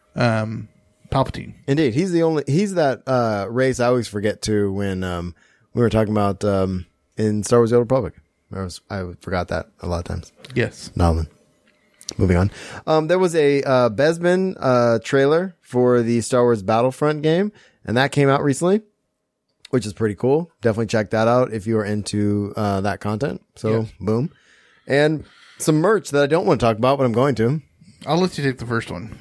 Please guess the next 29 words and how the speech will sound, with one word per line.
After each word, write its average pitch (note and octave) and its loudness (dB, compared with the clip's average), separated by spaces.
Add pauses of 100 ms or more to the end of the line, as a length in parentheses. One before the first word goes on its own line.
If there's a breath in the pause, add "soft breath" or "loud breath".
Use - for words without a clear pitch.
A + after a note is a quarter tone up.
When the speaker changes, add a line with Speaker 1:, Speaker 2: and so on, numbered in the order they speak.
Speaker 2:
<sighs> - -8 (1000 loud breath)
I D#3 0
vow-, A#2 -2
did F#3 0
I E4 2
vow? A2 0
I A#2 -4
vowed E2 -6
kind D#2+ -10
of, D#2 -10
didn't E2+ -6
I? E2+ -8 (120)
Speaker 1:
You B2+ -4
did. B2+ 2
Speaker 2:
<sighs> - -18 (1200 loud breath)
So D#3+ -4
I A3 2
had C#4 -2
said G#3+ 2
I F#3+ 2
didn't F3+ 2
wanna E3 2
talk C3+ 0
about A#2 2
the A2 -6
Chewbacca A2+ 0
mom D3 2
anymore F3 0 (840)
because, A#2 0